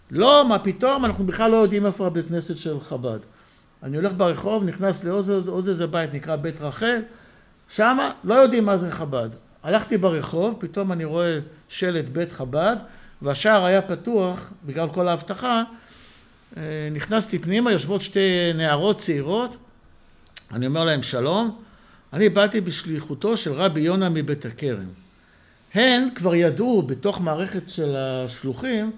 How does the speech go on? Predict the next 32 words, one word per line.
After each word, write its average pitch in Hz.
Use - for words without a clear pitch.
שהוא 147
נפטר. 151
הם 123
חשבו 208
שאני 185
לא 185
יודע, 123
אז 120
הם 147
מאוד 190
נבהלו. 180
אז 107
אמרתי 175
להם, 180
"לא, 226
לא, 220
אני 151
יודע 156
שהוא 139
נפטר, 156
הוא 208
שלח 170
אותי 151
לפה", 208
והם 135
קראו 170
לשליח, 170
והשליח 156
יצא 160
מחדרו 151
ומאוד 156
התרגש, 151